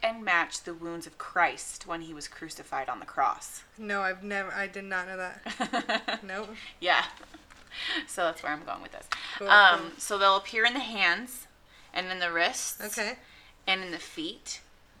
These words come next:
Speaker 1: And sometimes you'll get people that have marks on the head, like
Speaker 2: Okay.
Speaker 1: the thorned crown.
Speaker 2: Yeah, yeah.
Speaker 1: Okay.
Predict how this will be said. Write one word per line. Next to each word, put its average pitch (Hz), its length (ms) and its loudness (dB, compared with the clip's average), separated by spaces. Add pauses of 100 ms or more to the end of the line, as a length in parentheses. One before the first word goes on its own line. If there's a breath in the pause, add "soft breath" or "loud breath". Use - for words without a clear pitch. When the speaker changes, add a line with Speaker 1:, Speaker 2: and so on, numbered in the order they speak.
(100)
Speaker 1:
And 196 160 0
sometimes 254 880 4
you'll 185 120 -6
get 175 180 -2
people 165 560 -8
that 190 80 -8
have 175 220 -6
marks 165 320 0
on 160 140 -6
the 165 60 -10
head, 156 360 0 (240)
like 160 180 0
Speaker 2:
Okay. 202 180 -8
Speaker 1:
the 170 60 -10
thorned 151 480 -6
crown. 147 300 0 (100)
Speaker 2:
Yeah, 202 240 -2
yeah. 185 220 -6 (640)
Speaker 1:
Okay. 151 240 2